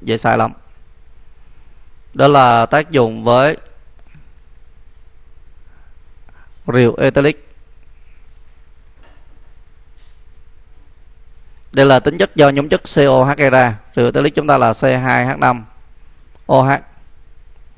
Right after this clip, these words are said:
Ở đây mình dùng xúc tác là H hai S bốn đặc.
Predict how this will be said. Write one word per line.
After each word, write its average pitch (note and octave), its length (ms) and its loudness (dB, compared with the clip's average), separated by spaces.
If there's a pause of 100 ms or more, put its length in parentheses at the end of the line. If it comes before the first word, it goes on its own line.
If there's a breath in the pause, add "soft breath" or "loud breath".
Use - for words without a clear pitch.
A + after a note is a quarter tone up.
(480 soft breath)
Ở D#3+ 80 -4
đây C#3 180 6
mình C3 200 -4
dùng A#2 360 -2
xúc D3 220 -4
tác D#3 200 2 (2250)
là A#2 420 4
H G#2+ 120 -10
hai C3+ 640 -2
S C#3+ 140 0
bốn B2+ 180 -2
đặc. A#2+ 160 2